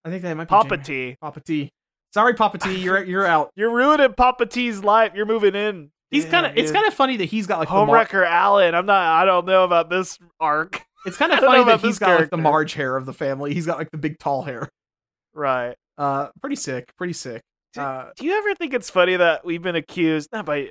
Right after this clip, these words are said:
Speaker 2: by we've been accused, this is the classic Murder Brian where when somebody said something to me once and I interpreted it as everybody said it, but we, like, <laughs> you don't talk about Sonic that much anymore, and then the second we get into WarioWare, I'm like, "Let's talk another hour about that." <laughs>
Speaker 1: Look, look, look, look,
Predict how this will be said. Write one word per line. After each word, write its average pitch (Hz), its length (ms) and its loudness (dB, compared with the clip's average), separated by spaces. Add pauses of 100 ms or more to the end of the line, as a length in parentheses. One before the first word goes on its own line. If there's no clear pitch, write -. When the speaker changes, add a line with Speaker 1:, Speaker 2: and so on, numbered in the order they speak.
Speaker 2:
by 139 160 -10 (100)
we've 131 140 -14
been 127 100 -18
accused, 123 460 -18
this 139 220 -16
is 165 80 -16
the - 60 -20
classic 139 400 -8
Murder 131 200 -10
Brian 127 320 -8
where 123 140 -12
when 127 300 -12
somebody 131 320 -14
said 123 300 -12
something 131 280 -20
to 127 80 -18
me 123 100 -18
once 117 380 -16
and 117 100 -18
I 120 120 -14
interpreted 120 500 -20
it 117 40 -14
as 117 140 -18
everybody 120 380 -18
said 127 180 -18
it, 120 100 -10
but 127 100 -12
we, 151 100 -2
like, 170 320 -2 (340)
<laughs> - 380 -20
you 202 80 -2
don't 349 180 2
talk 247 220 0
about 226 200 2
Sonic 196 340 2
that 160 100 0
much 160 240 0
anymore, 147 460 0
and 147 100 -4
then 156 100 -2
the 156 80 -8
second 170 240 -4
we 170 120 0
get 160 120 0
into 147 240 -2
WarioWare, 151 720 0
I'm 147 80 -2
like, 147 220 -8
"Let's 202 220 0
talk 453 180 2
another 240 360 4
hour 160 380 2
about 147 300 -4
that." - 240 -8 (140)
<laughs> - 0 -
Speaker 1:
Look, 214 240 2
look, 202 180 -4
look, 185 160 -4
look, 196 380 -6